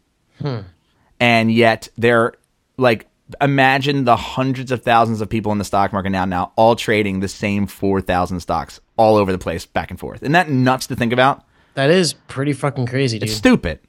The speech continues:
Speaker 1: Mm.
Speaker 2: So if you combined all of these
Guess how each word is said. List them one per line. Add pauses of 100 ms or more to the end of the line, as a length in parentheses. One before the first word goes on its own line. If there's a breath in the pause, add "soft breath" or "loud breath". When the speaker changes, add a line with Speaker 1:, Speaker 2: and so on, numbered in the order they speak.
(420)
Speaker 1:
Mm.
Speaker 2:
So
if
you
combined (140)
all
of
these